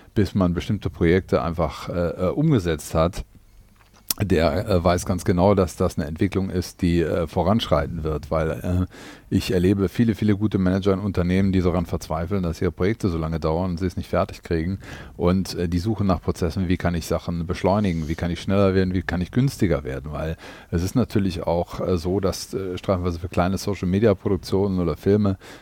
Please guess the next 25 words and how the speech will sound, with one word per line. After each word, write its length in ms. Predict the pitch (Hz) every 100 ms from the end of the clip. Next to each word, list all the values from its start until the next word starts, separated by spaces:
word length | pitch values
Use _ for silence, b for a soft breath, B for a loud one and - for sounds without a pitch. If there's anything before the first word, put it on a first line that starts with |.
| B -
wirklich 280 | 101 98
solche 240 | - 98 98
Budgets 360 | 92 98 101
aufgerufen 680 | 107 80 - 90 92 - 87
werden, 360 | 82 82 90 92
äh, 380 | 92 92 87 - 87
dass 360 | 87 - -
man 160 | 87 82
mit 80 | 85
den 80 |
Ohren 200 | 107 117
schlackert, 380 | 82 - 69 -
um 100 | 67
es 120 | 71
mal 120 | - 78
so 120 | 76
zu 180 | - 82
sagen. 360 | 71 71 78
Und, 300 | 76 85 -
äh, 280 | 76 80 80
für 140 | -
uns 260 | 87 117 -
war 140 | 104
das 200 | 101 90
nie, 320 | 107 110 123